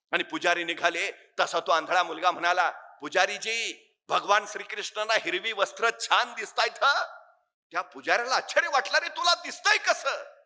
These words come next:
"दिसतं हो." तिसऱ्या दिवशी पुजाऱ्यानी वस्त्र न घालता भगवान श्रीकृष्णाला झाडांची पानच वस्त्र म्हणून बांधली आणि तो पुढे निघाला. तसा हा आंधळा मुलगा म्हणाला,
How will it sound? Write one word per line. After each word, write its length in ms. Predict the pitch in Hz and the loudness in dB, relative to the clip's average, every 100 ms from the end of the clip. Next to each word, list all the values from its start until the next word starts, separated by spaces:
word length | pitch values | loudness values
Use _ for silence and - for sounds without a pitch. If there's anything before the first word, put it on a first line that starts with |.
| _ _ _ | _ _ _
"दिसतं 420 | _ 131 - - 262 | _ -16 -10 2 2
हो." 580 | 208 196 269 208 - - _ _ _ _ _ _ | 4 2 0 -2 -14 -20 _ _ _ _ _ _
तिसऱ्या 320 | 131 - 170 | -12 0 2
दिवशी 280 | 151 135 175 | 0 -4 -8
पुजाऱ्यानी 580 | 170 151 170 165 160 151 190 _ _ _ _ _ _ _ _ _ _ | -8 0 2 2 0 -6 -14 _ _ _ _ _ _ _ _ _ _
वस्त्र 520 | 120 151 - - 247 240 | -2 -2 -2 2 2 4
न 100 | 226 - - - _ _ _ _ | 0 -4 -8 -20 _ _ _ _
घालता 460 | - 170 147 135 127 | 0 0 2 2 2
भगवान 480 | - 135 143 180 170 | 0 -6 0 0 0
श्रीकृष्णाला 680 | 165 160 160 151 - 160 170 | -12 -14 -12 -10 0 2 2
झाडांची 640 | 180 - 139 160 156 - 175 | -2 0 0 2 -2 -8 -10
पानच 580 | - - 143 165 202 170 | -4 4 4 4 -4 -4
वस्त्र 360 | 156 - 156 | -6 -4 -2
म्हणून 280 | 156 156 156 | -2 -2 0
बांधली 460 | 143 143 139 135 131 _ _ _ - | 2 2 0 -12 -12 _ _ _ -2
आणि 140 | 147 151 | 0 0
तो 160 | 185 | -2
पुढे 260 | - 160 165 | -2 2 2
निघाला. 480 | 160 165 156 127 - - _ - | 2 2 2 -2 -6 -16 _ -6
तसा 200 | 147 160 | -2 0
हा 160 | 151 165 | 2 2
आंधळा 320 | 131 139 170 | 2 0 0
मुलगा 320 | 151 139 156 | 0 0 0
म्हणाला, 440 | 131 156 156 135 | 2 0 0 -4